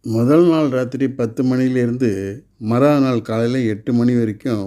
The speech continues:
வயிறு காலியா இருக்கு. அதான் கிட்டத்தட்ட ஒரு பத்து மணி நேரம் வயிறு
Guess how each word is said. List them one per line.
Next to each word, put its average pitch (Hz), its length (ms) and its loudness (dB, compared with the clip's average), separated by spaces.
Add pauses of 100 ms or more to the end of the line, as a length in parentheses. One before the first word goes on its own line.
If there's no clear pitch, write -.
வயிறு 117 360 -2
காலியா 113 400 -4
இருக்கு. - 280 -12 (1080)
அதான் 156 180 -8
கிட்டத்தட்ட 131 580 -6
ஒரு 110 240 -4
பத்து - 440 -8
மணி 151 180 2
நேரம் 156 380 -2
வயிறு 127 300 -4